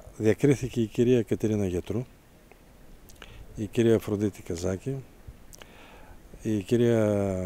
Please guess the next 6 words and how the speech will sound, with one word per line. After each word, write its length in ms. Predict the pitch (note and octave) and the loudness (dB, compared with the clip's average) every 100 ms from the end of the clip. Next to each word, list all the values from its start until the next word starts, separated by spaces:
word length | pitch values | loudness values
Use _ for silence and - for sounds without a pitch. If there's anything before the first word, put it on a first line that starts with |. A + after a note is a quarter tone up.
| F2+ | -4
Γρηγοροπούλου 800 | F#2+ G2 F#2+ F2 G2+ G2 A#2 B2+ - - - - - | -2 -2 -4 -6 -4 -2 -2 -4 -10 -20 -20 -18 0
και 120 | - | 8
όλοι 200 | A#2 D3 | 10 10
οι 40 | |
καθηγητές 580 | B2+ G2+ G2 F2+ - F2 | 6 0 -2 -4 -4 -6
φυσικά, 540 | - - - - G2+ | -8 -12 -10 -8 -8